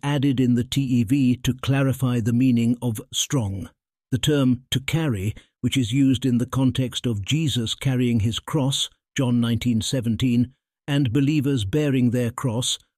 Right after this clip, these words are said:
Luke fourteen twenty-seven, likely means more than just tolerate or endure.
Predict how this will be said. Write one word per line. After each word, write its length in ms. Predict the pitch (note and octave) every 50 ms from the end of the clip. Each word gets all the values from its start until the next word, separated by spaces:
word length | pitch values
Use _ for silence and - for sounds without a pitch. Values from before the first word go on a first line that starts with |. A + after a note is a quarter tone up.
| _
Luke 300 | - C#3 C#3+ C3+ C3 -
fourteen 520 | - - D3 C#3+ B2+ - - B2+ A#2+ A#2 A#2
twenty-seven, 760 | - C3 A#2 G#2+ - A#2 - - C#3+ C3 G#2 A#2 A#2 B2 A#2+ - _ _ _ _
likely 400 | - C3 D3 D#3+ C#3 - D3 D3+
means 540 | C#3 C#3+ C#3+ C#3 C3+ B2+ C3 C3 A2 - - _ _ _ -
more 300 | B2 C#3 C#3+ C#3 C3+ A#2+
than 180 | C3+ B2+ B2
just 460 | - C#3 C3 B2 A2+ - - - - - _ -
tolerate 600 | - D#3 F3 D3+ C3+ G2 F2+ D#2+ D2 - - - _ -
or 240 | C3 A#2 A2 A#2 - -
endure. 520 | C3+ B2 A#2 G#2 A2+ B2+ A2 E2 D2 -